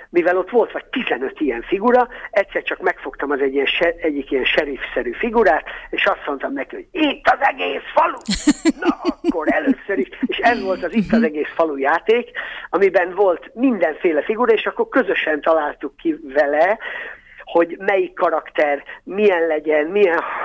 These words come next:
Speaker 1: hangja legyen, minden. De amikor én nagyon erőteljesen megkülönböztettem a hangokat, akkor a Marci mindig azt mondta, hogy „Apa,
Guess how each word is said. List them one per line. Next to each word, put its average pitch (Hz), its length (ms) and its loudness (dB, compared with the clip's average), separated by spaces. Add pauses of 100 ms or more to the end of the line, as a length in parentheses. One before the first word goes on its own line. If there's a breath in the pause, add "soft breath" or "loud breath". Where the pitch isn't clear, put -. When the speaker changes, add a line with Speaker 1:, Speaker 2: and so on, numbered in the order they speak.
(100)
Speaker 1:
hangja 196 480 0
legyen, 160 360 -4
minden. 190 300 -2 (340 loud breath)
De - 120 2
amikor 170 400 -2
én 151 160 -2
nagyon 247 320 0
erőteljesen 135 880 -8 (580 loud breath)
megkülönböztettem 147 880 0
a 123 80 -4
hangokat, 151 680 2 (200 loud breath)
akkor 160 300 -2
a - 40 2
Marci 170 320 -2
mindig 135 280 -4
azt 127 160 -8
mondta, 131 180 -8
hogy 120 100 -4 (160 loud breath)
„Apa, - 340 -4